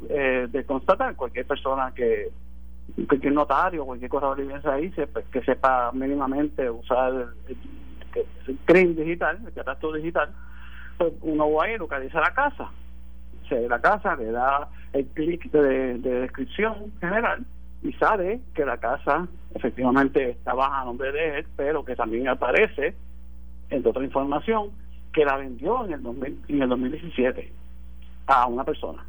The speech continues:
se la vendió a otra persona. Y luego uno va con esa misma información, busca en Caribe, que de nuevo otro instrumento bien común entre la gente que hace bienes raíces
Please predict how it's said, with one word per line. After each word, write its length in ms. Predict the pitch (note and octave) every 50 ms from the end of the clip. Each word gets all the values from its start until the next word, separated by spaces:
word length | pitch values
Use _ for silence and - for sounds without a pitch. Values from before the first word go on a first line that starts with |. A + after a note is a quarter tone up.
| - -
se 60 | B2+
la 100 | A#2 A2
vendió 240 | G2+ G2 G#2+ C3 D3+
a 40 |
otra 140 | C#3+ C3+ C3
persona. 360 | - C3+ G#2 - - - - - - - - - - - - - - - - - - - - - - - - - -
Y 60 | C#3+
luego 320 | C#3 C3 A#2+ C3 D3 D#3+ F3
uno 260 | E3+ E3 E3+ F3 F3 F#3+
va 320 | G3 F#3 E3 E3 F3 E3+ -
con 140 | D3 C3+ C3
esa 160 | B2+ D#3+ C#3+
misma 240 | D3 C#3+ D3+ D3+ D3+
información, 720 | D3+ - E3 D#3 D#3+ D#3+ E3 - G#3+ G#3 G3 G3 G3 F3
busca 460 | C3+ B2+ C3+ C3+ - - E3 D#3 D3 - -
en 180 | D3 C#3+ C3+
Caribe, 640 | - - B2+ C3+ F3 A3 A#3 G3+ C#3+ B2+ D#3+ G#3 A#3 - - - - - - - - - - - - -
que 160 | B2+ B2 A#2+
de 120 | A#2+ B2 A#2+
nuevo 400 | A#2+ C3+ E3+ F3+ B2+ A2+ A#2+ A#2+
otro 140 | B2 C#3 C#3
instrumento 640 | C3+ C3 - D3 C3+ B2+ C3+ D3 C#3+ - - D3+ B2+
bien 260 | A#2+ B2 B2 B2 B2+
común 380 | - D3+ D3+ C#3+ C#3+ C#3+ D3+ F#3 F#3+
entre 240 | D#3+ D#3 - B2
la 60 | A#2 A#2+
gente 240 | B2 - - C#3+ C#3
que 80 | B2+
hace 220 | A#2+ A#2 - D#3 C3+
bienes 240 | C3+ B2+ B2+ C3 C#3
raíces 520 | D3 C3 C3 C3+ C#3 C#3+ C#3+ - F3+